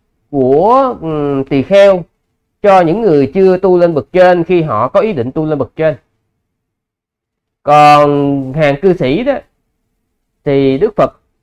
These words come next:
không có cấm ha. Và theo ý kiến cá nhân của sư đó,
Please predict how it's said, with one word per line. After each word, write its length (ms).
không 240
có 80
cấm 420
ha. 220
Và 160
theo 260
ý 140
kiến 240
cá 160
nhân 240
của 120
sư 300
đó, 80